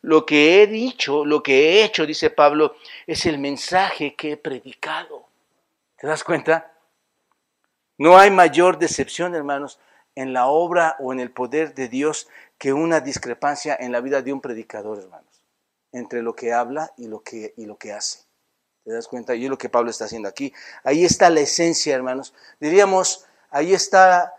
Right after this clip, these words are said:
la, la, la esencia, la nata de la hipocresía, hermanos.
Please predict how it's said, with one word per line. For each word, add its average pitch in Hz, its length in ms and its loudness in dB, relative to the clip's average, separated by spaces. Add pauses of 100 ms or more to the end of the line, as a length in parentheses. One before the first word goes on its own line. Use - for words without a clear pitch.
(180)
la, 139 300 -2
la, 127 260 -6
la 131 200 -4
esencia, 147 720 -2
la 131 240 2
nata 151 760 -2 (520)
de 135 260 -4
la 127 140 -4
hipocresía, 131 840 -10
hermanos. - 540 -20